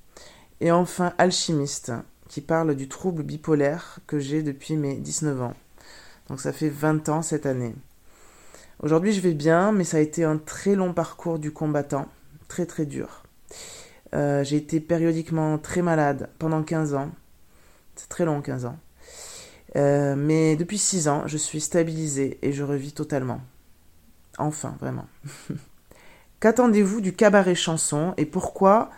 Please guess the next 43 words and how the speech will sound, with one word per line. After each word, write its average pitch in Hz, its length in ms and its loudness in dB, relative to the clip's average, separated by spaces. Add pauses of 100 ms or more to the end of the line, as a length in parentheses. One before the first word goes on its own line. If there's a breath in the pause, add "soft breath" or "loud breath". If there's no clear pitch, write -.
(200 loud breath)
participez-vous 185 720 0
au 175 80 2
projet ? 135 480 -2 (2250 soft breath)
Je 170 140 -4
trouve 220 240 0
le 202 60 4
concept 208 460 2
et 190 60 6
le 170 80 6
cadre 165 440 2
sympathique 185 600 0
et 196 40 4
chaleureux. 165 520 2 (1040 loud breath)
Et 151 60 -2
je 147 60 -4
voudrais 165 480 4
faire 160 220 -2
découvrir 170 540 0
mes 170 80 0
chansons 156 360 -2
à 160 60 0
des 143 80 -2
francophones. 143 800 -4 (500 loud breath)
Cela 151 220 0
me 160 60 0
fait 160 140 -2
très 214 220 0
plaisir 170 460 -2
de 160 80 2
chanter 151 340 -4
devant 147 140 -2
un 143 80 -2
public 147 380 -10
qui 135 160 -10
comprend 165 420 -4
mes 156 160 0
textes, 143 640 -2
ce 131 140 -10
qui 135 240 -8
est - 20 -2
rarement 143 320 -2
le 143 100 0
cas, 143 280 -2